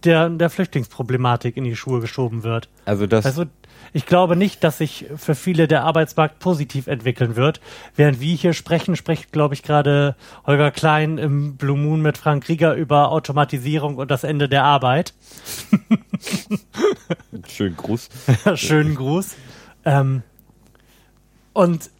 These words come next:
Speaker 1: das wird halt auch kein Prozess, der für viele Leute besonders angenehm wird, von dem ich auch nicht glaube, dass er von der Politik entsprechend moderiert werden wird.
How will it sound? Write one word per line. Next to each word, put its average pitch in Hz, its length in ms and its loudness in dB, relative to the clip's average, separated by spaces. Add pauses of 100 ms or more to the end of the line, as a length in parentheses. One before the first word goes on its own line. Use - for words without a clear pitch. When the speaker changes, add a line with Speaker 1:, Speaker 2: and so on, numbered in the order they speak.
(720)
Speaker 1:
das 139 180 0
wird 175 180 2
halt 160 220 2
auch 190 240 2
kein 165 260 0
Prozess, - 500 -2
der 160 380 2
für 160 220 -2
viele 160 260 -4
Leute 160 300 0
besonders 160 400 0
angenehm 135 480 0
wird, 139 200 2 (260)
von 147 160 0
dem 160 100 4
ich 156 120 0
auch 151 60 2
nicht 165 180 0
glaube, 160 260 2
dass 156 160 -2
er 151 100 2
von 156 160 -2
der 147 80 2
Politik 143 420 -6
entsprechend 160 480 0
moderiert 151 520 2
werden 120 280 0
wird. 139 220 0